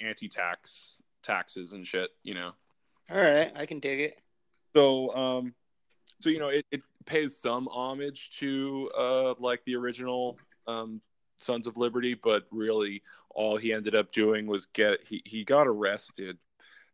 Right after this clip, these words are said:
Speaker 1: uh, <laughs> because he filled out on an employer, um, W four form,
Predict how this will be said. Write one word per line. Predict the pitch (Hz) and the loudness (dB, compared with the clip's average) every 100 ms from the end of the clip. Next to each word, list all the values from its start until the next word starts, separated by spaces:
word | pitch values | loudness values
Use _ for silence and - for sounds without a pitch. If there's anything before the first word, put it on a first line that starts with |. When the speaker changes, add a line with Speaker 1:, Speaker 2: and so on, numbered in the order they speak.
| - | -10
Speaker 1:
uh, | 104 98 95 95 92 _ _ _ _ | -8 -6 -8 -10 -12 _ _ _ _
<laughs> | - - 214 - _ - - - - _ | -2 6 6 4 _ -20 -18 -20 -20 _
because | - 123 - 131 120 107 - | -2 -2 2 2 2 -4 -10
he | 123 117 | -8 -8
filled | - 139 127 131 | -2 -2 0 0
out | 127 - | 0 -2
on | 123 | -8
an | 117 | -8
employer, | 117 107 120 117 117 117 113 - - - | -12 -10 -4 -2 -2 -4 -8 -10 -20 -16
um, | 98 95 95 - | -14 -14 -14 -6
W | 107 107 107 | -6 -6 -10
four | - 92 107 | -8 -4 -4
form, | - 135 135 139 | -4 -2 -2 -4